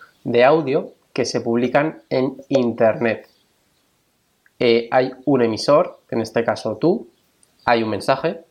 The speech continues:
lo que tú dices, hay un canal, el propio podcast, y hay un receptor, que es tu audiencia. ¿Cómo hacer un podcast? Pues esta es la gran pregunta.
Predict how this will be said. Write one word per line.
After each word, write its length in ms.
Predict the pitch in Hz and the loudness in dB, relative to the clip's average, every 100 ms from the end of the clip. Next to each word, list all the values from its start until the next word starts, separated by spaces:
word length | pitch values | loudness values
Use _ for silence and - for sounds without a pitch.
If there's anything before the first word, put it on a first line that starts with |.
| _ _ _ | _ _ _
lo 200 | 135 113 | 0 0
que 120 | 117 | 0
tú 180 | 101 110 | -4 -2
dices, 540 | 110 120 214 226 - _ _ _ _ _ - | 0 -2 -6 -12 -20 _ _ _ _ _ -2
hay 220 | 120 120 | -2 -2
un 160 | 143 156 | -2 0
canal, 480 | 123 107 110 180 - _ _ | 0 0 -2 -2 -10 _ _
el 160 | 117 107 | -4 -4
propio 340 | 117 104 113 | -4 -2 -2
podcast, 540 | 110 - - 170 - _ _ _ _ _ | 0 -2 -2 -4 -6 _ _ _ _ _
y 140 | 165 | 0
hay 160 | 143 143 | 0 0
un 140 | 147 | -4
receptor, 680 | 143 120 - - 170 - - _ _ _ | -4 -6 -6 -4 -2 -2 -4 _ _ _
que 160 | - 120 | 0 0
es 300 | 135 - _ _ _ _ | 0 -10 _ _ _ _
tu 160 | 139 123 | -2 0
audiencia. 480 | 107 110 101 - - _ _ _ _ _ | 2 -2 -6 -10 -20 _ _ _ _ _
¿Cómo 220 | - 170 | 0 2
hacer 220 | 170 175 165 | 2 0 -2
un 120 | 156 | 0
podcast? 560 | 170 - - - - - _ _ _ _ _ _ _ _ - - _ | 0 0 -10 -12 -20 -20 _ _ _ _ _ _ _ _ -20 -20 _
Pues 240 | 139 113 | -2 -2
esta 200 | 120 147 | 0 2
es 120 | 147 | 2
la 120 | 143 117 | 2 2
gran 380 | 127 147 147 | 4 2 0
pregunta. 680 | - 120 110 135 131 113 - | 0 2 2 0 0 -4 -6